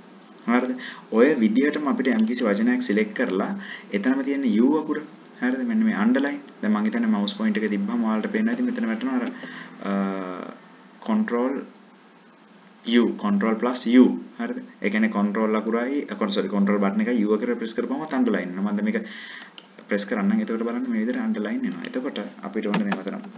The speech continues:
මාතෘකාවක් නේ තියෙන්නේ. අ, ඒක අනුරාධපුර කියලා ටයිප් කරන්න. අනුරාධපුර කියලා ටයිප් කරන්න. ඊට පස්සේ මේ වචනේ සිලෙක්ට් කරගෙන,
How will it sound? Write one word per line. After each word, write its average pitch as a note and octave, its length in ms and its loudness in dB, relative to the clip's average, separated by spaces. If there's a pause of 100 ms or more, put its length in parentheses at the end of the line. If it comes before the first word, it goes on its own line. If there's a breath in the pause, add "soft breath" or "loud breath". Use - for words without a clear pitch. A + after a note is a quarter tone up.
(100)
මාතෘකාවක් B2 600 0
නේ A2 100 0
තියෙන්නේ. B2+ 300 0 (520 loud breath)
අ, F2+ 140 -12 (400)
ඒක F2 160 -12 (160)
අනුරාධපුර F2+ 520 -6
කියලා F#2+ 160 -6
ටයිප් G2 180 -2
කරන්න. A#2 260 0
අනුරාධපුර - 1500 -8
කියලා F2 160 -10
ටයිප් F2 220 -6
කරන්න. G2+ 260 -4 (100)
ඊට A2+ 140 -2
පස්සේ A2+ 260 -4
මේ G#2+ 120 0
වචනේ G2+ 340 0
සිලෙක්ට් A2 340 0
කරගෙන, F2+ 340 -4